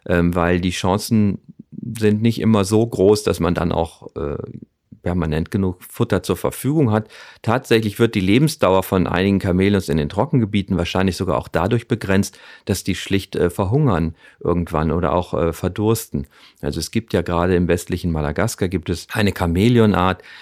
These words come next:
die im Durchschnitt nur vier bis fünf Monate in den Trockengebieten alt wird. Das heißt, die, die schlüpfenden Jungtiere wachsen ganz, ganz schnell heran, fressen unglaublich viel, fressen wirklich den ganzen Tag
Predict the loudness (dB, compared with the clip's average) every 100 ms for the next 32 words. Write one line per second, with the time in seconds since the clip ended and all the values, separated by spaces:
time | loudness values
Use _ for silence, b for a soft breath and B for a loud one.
0 | B -2 0 0 -2 -2 2 2 4 2
1 | 4 4 4 2 2 2 2 -2 0 0
2 | 0 2 4 4 2 2 2 4 4 2
3 | 2 0 2 0 2 -2 -2 -2 0 0
4 | 0 2 2 0 B B -8 -4 0 0
5 | 0 -2 -2 -2 b b b -6 -2 -2
6 | -2 0 2 4 4 4 2 0 0 2
7 | 0 -2 -4 0 0 2 0 2 4 4
8 | 4 4 2 2 0 0 0 0 2 4
9 | 4 4 2 -4 -2 2 2 2 0 0
10 | 0 0 0 0 0 0 0 0 -2 -4